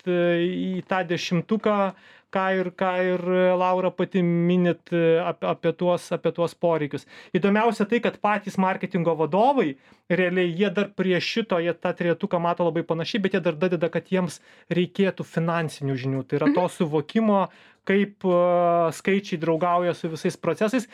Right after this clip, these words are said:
Speaker 1: Manau, tai irgi yra labai logiška, nes ir, e, vertinant,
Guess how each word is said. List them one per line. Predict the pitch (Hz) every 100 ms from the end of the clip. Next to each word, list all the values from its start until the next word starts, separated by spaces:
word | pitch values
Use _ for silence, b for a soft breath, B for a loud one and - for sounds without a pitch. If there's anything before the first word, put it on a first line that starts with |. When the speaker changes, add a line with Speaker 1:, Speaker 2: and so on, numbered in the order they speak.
| B B
Speaker 1:
Manau, | 190 226
tai | 226 240
irgi | 214 170 202
yra | 190
labai | 185 190
logiška, | 185 208 220 202 208
nes | 185 185 - - B B B
ir, | 185 185 190 185
e, | 185 185 185 175
vertinant, | 202 196 190 170 151